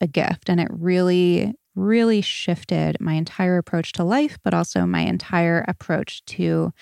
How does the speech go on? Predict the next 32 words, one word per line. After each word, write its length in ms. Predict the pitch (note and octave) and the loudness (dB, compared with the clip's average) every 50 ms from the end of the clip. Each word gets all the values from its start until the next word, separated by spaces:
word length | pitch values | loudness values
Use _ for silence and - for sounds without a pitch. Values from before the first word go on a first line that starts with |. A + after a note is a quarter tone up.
| - - _ _ _ - | -20 -20 _ _ _ -2
wellness. 580 | E3+ E3+ E3 E3 E3 E3+ F3 F3+ - - - - - | 0 2 2 2 2 0 -2 -2 -4 -8 -16 -10 -4
And, 720 | - F3+ E3+ E3 D#3+ D#3+ D#3+ D#3+ E3 D#3+ D#3+ E3 E3+ - - _ _ _ - - - - _ _ _ - | -2 -2 0 0 0 0 0 0 -2 -2 -2 -4 -6 -8 -10 _ _ _ -20 -20 -20 -20 _ _ _ -2
you 120 | A#3+ C4 | 2 2
know, 300 | B3 A#3 A#3 A3+ A3+ A3 - _ _ _ _ _ - | 4 4 4 4 2 2 0 _ _ _ _ _ -2
everyone 340 | A3 G#3+ C4+ C4 B3+ B3+ A#3+ | 0 2 4 4 4 4 4
wants 240 | A#3 A#3 A3+ - - | 4 2 2 0 -4
the 100 | - G#3 | -8 -6
secret 440 | - - A#3+ A3 - A3 - - | -2 0 -2 0 0 -2 -2 -4
sauce 540 | - - - G#3+ B3 B3 G3 G3 - - - | -6 -2 0 2 2 2 0 -2 -4 -4 -2
when 100 | G3+ F#3 | 0 0
it 100 | F3 - | 0 0
comes 340 | - F#3 E3+ E3+ F3+ - - | 0 0 2 2 2 0 -2
to 380 | - - G3 F3+ F3 F3 F3 D#3+ | -4 -2 0 2 2 2 2 2
body 320 | - D#3+ F3+ A3 A#3+ - | 2 2 4 4 4 2
image 340 | - - B1 G#1+ - - - - | 2 0 0 -2 -2 -4 -4 -2
and 120 | - F3 | -2 -2
achieving 440 | E3+ - - - G3+ G3+ F#3+ G3+ F#3+ | -2 -2 -2 -2 0 0 2 2 0
a 40 | F#3 | 0
certain 440 | - - F#3 E3+ - F#3 F#3 F#3 | 0 0 0 2 2 0 0 0
look. 300 | G3+ A3+ A#3+ - - - - - - - | 2 2 2 0 0 -4 -6 -8 -4 -2
And 400 | F3 F3 F3 E3+ E3+ F3 F3 - - | 0 0 2 2 2 0 -2 -2 -4
I 60 | F#3 | -6
get 260 | E3+ - - E3+ D#3+ - | -4 -2 0 0 0 0
it. 240 | - G#1 - - - _ - | 0 -2 -2 -4 -8 _ -2
And 340 | F#3 F3+ F3 F3 F3 F3+ - _ - - - - - - - - | 0 0 0 0 -2 -4 -6 _ -20 -20 -20 -20 -20 -14 -6 -4
I 80 | G#3 - | -2 0
also 340 | - G#3 A3+ - - C4+ A#3 | 0 0 -2 0 0 0 2
want 160 | G3 F#3+ F#3 | 2 2 2
to 60 | E3+ | 2
be 140 | D#3+ F3+ F3 | 0 -2 -4
clear 460 | - - - - D#3+ D#3 D#3 D#3 D#3+ | -4 -8 -4 -2 0 2 2 2 0
that 240 | E3+ F3+ F3+ - | 0 -2 -2 -4